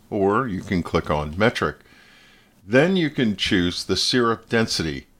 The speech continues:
Everybody knows one-to-one is one part water, one part sugar,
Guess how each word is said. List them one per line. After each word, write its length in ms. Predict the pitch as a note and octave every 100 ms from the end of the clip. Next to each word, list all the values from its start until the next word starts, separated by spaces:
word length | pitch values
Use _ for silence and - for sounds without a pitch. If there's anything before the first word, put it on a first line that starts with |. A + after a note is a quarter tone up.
| _ _ _ _ _ -
Everybody 520 | A2 G#2+ G2 G#2 G2+
knows 480 | F#2+ F2+ G2 A2 D#2+
one-to-one 640 | E2 G2 G2 D#2+ D#2 F#2
is 260 | G#2+ C#2+ -
one 200 | E2 D#2
part 360 | - E2+ D2 D2+
water, 300 | C#2 E2 D2
one 260 | C#2+ C#2+
part 380 | - - D#2+ D2
sugar, 520 | - - D#2 E2 D#2+